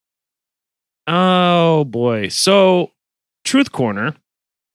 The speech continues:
Well, let's pull the Thunderbird to the side of the road. How scared would you be to stay in a hotel that was on a top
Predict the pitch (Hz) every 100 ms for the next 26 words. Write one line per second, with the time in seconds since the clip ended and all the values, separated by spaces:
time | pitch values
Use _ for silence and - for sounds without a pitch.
0 | - 175 185 180 196 - - 196 185 160
1 | 131 - - 170 156 139 131 113 107 -
2 | 127 107 104 104 110 180 196 - - -
3 | - - - - - - - - - -
4 | _ _ _ _ - 311 - 233 196 165
5 | 165 165 156 131 - 143 135 123 131 -
6 | 135 113 117 117 127 127 110 101 - 156
7 | 165